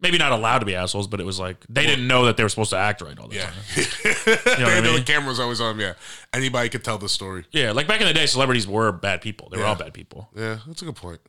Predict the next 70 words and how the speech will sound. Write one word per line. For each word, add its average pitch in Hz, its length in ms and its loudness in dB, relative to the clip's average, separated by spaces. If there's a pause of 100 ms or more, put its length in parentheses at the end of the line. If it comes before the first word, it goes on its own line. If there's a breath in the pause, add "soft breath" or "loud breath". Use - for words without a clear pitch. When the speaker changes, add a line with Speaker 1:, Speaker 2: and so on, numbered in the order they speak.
(200)
Speaker 1:
They 107 140 -4
were 104 100 -4
like, 98 180 -6
"Oh, 123 140 0
I 101 80 0
have 107 160 0
all 104 40 -2
this 101 120 -2
power 104 340 0
and 92 80 -6
no 95 60 -8
one's 95 140 -8
ever 92 140 -8
gonna 90 160 -8
say 98 160 -6
anything 90 240 -10
bad 85 100 -6
Speaker 2:
Yeah. 117 100 0
Speaker 1:
about - 160 -12
me." - 80 -20
Speaker 2:
But - 100 -8
then 302 100 2
you 339 100 4
hear, 320 120 4
like, 285 140 2
a 240 40 0
story 220 220 4
about, 202 160 2
like, 165 140 0
Joe 147 160 2
Pesci 123 420 -2
about 107 260 -4
how, 113 160 -4
like, 107 220 -6
he'll, 117 160 -8
they'll 113 160 -14
be 117 100 -2
at, 120 60 2
like, 110 160 -4
an 98 60 -8
airport 98 320 -4
and, 92 60 -12
like, 92 100 -10
a 95 40 -12
little 92 220 -10
kid 87 160 -14
will 85 80 -12
stop 78 300 -12
him 82 80 -20
and 82 100 -18
they'll 82 80 -16
be 90 60 -14
like, 95 120 -10
"Oh, 233 200 -4
you're 214 240 -12 (220)
Home 170 180 -8
Alone." 170 320 -8
Da, 143 140 -8
da, 139 80 -12
da. 65 80 -8
And 131 120 -4
he's 104 140 -2
Speaker 1:
Yeah. 107 60 -6
Speaker 2:
like, 104 60 -6
"Oh, 107 160 -4
yeah, 92 360 -8 (100)
here's - 240 -8
two 117 160 -8
hundred 95 200 -8
dollars. 80 360 -12